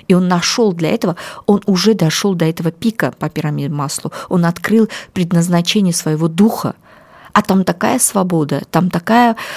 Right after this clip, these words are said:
такой драйв. А тот человек, который застрял там, он может так-таки застрять. Он даже таки, знаете, такое ощущение, что у нас мотор, э, Феррари,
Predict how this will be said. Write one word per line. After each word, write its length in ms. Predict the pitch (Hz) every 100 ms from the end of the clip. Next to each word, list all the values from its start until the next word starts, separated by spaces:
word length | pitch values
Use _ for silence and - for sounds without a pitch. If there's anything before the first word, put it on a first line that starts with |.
| - - - -
такой 280 | 180 240
драйв. 500 | 208 185 190 165 143 - - _ _ - - - -
А 100 | 190
тот 220 | 285 277
человек, 320 | - 214 220
который 300 | 208 208 208
застрял 720 | 165 190 - - 226 294 381
там, 400 | - 175 160 175 - - -
он 160 | 208
может 320 | 208 247 240
так-таки 460 | - 220 - 202 202
застрять. 600 | 185 202 - - 165 -
Он 160 | 180 185
даже 200 | 196 202
таки, 260 | 202 208 - - -
знаете, 240 | 262 -
такое 260 | 190 196 190
ощущение, 500 | - 196 262 311 226
что 240 | - 175
у 60 | 170
нас 240 | 185 - - - - - -
мотор, 480 | 170 175 196 - -
э, 100 | 165
Феррари, 640 | - 185 196 294 311 165